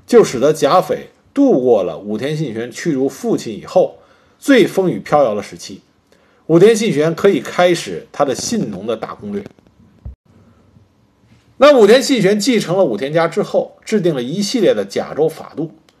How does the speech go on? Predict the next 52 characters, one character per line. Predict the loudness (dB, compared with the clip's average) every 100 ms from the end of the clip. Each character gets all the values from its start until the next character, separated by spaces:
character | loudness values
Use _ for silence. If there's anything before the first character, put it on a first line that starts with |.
| _
稳 | -2 0 2
定 | 0 2
了 | 0 -4
国 | -4 -2
内 | 0
的 | -2
秩 | -4 -6
序， | -6 -14 _ _
加 | 0 2
强 | 0
生 | -4 -6
产， | -8 -16 _ _
开 | -4 0
发 | 2 0
金 | -4 -2
山， | -2 -2 -8 _ _ -20 _ _
国 | 4 6
力 | 6 2 -4
日 | -4 -2
渐 | -4
强 | -8 -14 -6
盛。 | -4 -6 _ _ _ _ _ _ _ _
那 | 4
么 | 4
他 | 4 2
可 | 0 0 4 4
以 | 2 -4 -10 -16 _ -4
无 | 0
后 | 2 2
顾 | 0
之 | -2 0
忧 | 2 2 -2
展 | -4 -4 -4
开 | -4 0
他 |
的 | 0
信 | -2 -6 -10
浓 | -10 -12
攻 | -10 -10
略。 | -12 _ _ _ _ _ _ 2
当 | 4
时 | 6
信 | 4 0 2
浓 | 0
主 | 2 2
要 | 4
有 | 4
小 | 0 -4 -6
笠 | -6
原、 | -8 -8 -8 -14 _ _ _
邹 | 4 4
访、 | 2 -8 -12